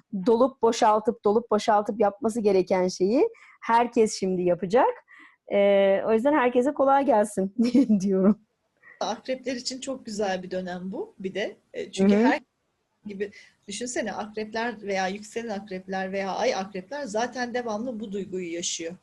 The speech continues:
Speaker 1: Evet.
Speaker 2: Dönüyor, "Ne yapmam gerekir?" diye soruyor ve, e,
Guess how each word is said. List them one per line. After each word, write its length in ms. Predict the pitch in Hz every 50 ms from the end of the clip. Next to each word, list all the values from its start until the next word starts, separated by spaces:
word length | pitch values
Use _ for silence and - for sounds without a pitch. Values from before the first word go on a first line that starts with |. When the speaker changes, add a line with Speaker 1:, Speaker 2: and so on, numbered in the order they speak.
| _ -
Speaker 1:
Evet. 260 | 233 220 202 185 190
Speaker 2:
Dönüyor, 160 | 220 247 277 - -
"Ne 80 | 220 226
yapmam 420 | 233 233 - 220 208 202 208 202
gerekir?" 460 | 196 202 196 202 208 214 - 208 196
diye 160 | 175 175 180 180
soruyor 480 | 185 - - 180 175 196 262 302 330 339 _ _ _ _ _ _ _ _ -
ve, 60 | 208
e, 540 | 220 220 - - 190 190 185 180 175 170 170